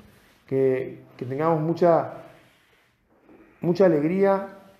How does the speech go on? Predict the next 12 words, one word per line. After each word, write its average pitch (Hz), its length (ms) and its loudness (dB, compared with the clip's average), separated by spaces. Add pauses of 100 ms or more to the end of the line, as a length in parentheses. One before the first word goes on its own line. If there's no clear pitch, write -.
(120)
responsable 151 680 0
y - 20 2
mucha 170 240 0
responsabilidad 147 680 0
alegre 135 600 -2 (1120)
para, 131 840 2 (640)
este, 131 840 -2
y 151 440 -12 (420)
salir 165 340 -2
adelante 180 800 0
de 139 180 -4
una 165 480 -4